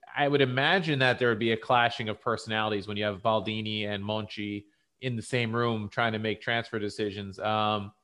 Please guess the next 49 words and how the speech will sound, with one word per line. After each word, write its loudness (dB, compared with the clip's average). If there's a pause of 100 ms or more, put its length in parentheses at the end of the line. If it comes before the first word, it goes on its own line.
(640)
so 2
I 6
don't 6
know 8
if 2
he 0
really 4
wanted 4
to -4
learn 0
from -6
Baldini 2
at 0
first. 2
It, -6
it's -4
hard 6
to -4
know 4
what 0
was -2
going 0
on, 2
but 2
I'm 2
sure 4 (360)
the -2
press, 0
you -6
know, 0
saying, -2
"Oh, 6
Baldini's 2
making -2
all -4
the -2
decisions. 0
He's -4
the -4
one -2
really, 0
you -4
know, -4
Monchi's -4
a -6
puppet" 0
kind 0
of -6
thing, -4